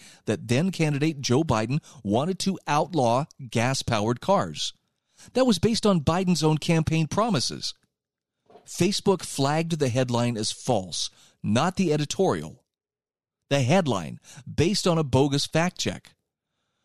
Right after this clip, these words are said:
Facebook readership of the editorial crashed as a result. And they say it happened again when Facebook moved to block distribution of an article we published on covid nineteen rates in the U S, in which we noted how infection rates in Europe at the time were far higher than the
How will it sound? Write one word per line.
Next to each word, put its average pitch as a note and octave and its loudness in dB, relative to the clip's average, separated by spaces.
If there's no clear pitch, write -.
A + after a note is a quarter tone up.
Facebook C3 0
readership C#3+ 2
of D#3 0
the C3 -2
editorial A#2 0
crashed C3 -4
as A#2+ -2
a A#2+ 0
result. A2 -4
And G#2+ 0
they G#2+ 2
say A2+ 0
it G#2 -6
happened A2+ 0
again E3 0
when D3+ -2
Facebook B2 -4
moved A#2+ -2
to A#2+ -2
block A2+ -2
distribution C#3+ -2
of C#3 -2
an - 0
article A2+ -2
we C3 -2
published B2+ -2
on D3 -2
covid A#2+ 0
nineteen D#3+ -2
rates A2 0
in B2 -2
the G#2+ 0
U F#2+ -2
S, - -4
in B3 2
which A3 0
we G#3 2
noted F#3 4
how E3 2
infection D#3+ 0
rates D#3 0
in C#3+ 0
Europe E3+ 2
at C#3+ -4
the D3 0
time F#3 0
were D#3 2
far A3 0
higher A2 0
than C#3+ 0
the G#2+ 0